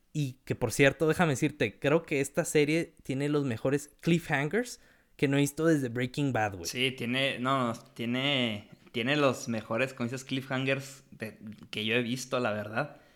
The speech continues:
Speaker 2: O sea,
Speaker 1: Yo
Speaker 2: que
Speaker 1: no, güey.
Speaker 2: se acaba y luego te quedas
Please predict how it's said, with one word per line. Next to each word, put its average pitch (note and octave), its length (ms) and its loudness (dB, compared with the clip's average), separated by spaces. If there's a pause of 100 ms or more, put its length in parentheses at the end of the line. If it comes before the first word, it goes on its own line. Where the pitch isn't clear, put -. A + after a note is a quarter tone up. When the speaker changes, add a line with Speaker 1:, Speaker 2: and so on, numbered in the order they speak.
(280)
Speaker 2:
O - 20 -20
sea, A#2 120 0
Speaker 1:
Yo - 60 -8
Speaker 2:
que A2+ 240 4
Speaker 1:
no, A2 160 -2
güey. G2+ 160 -6
Speaker 2:
se - 120 0
acaba G3 420 10
y C3+ 160 6
luego A#2+ 220 8
te C#3+ 160 0
quedas C3+ 300 4